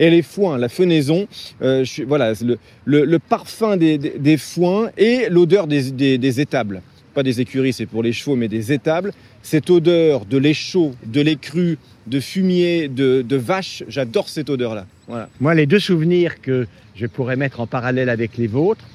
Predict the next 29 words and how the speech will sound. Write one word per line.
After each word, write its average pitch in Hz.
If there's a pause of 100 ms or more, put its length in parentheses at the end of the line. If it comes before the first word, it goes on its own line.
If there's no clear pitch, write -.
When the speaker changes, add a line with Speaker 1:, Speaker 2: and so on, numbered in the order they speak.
(680)
Speaker 2:
mais, 143
euh, 117
évidemment, 139
je -
suis 127
plus 127
âgé 127
que 127
vous, 147
donc 120
c'est 110
une 117
période 120
très 123
antérieure, 131 (580)
euh, 127 (200)
c'est 151
des 156
souvenirs 165 (320)
de 120
ces 135
journées 202
que 160
je 135
passais 147
chez 139 (240)
Charlotte. 156
Charlotte, 151
c'était 131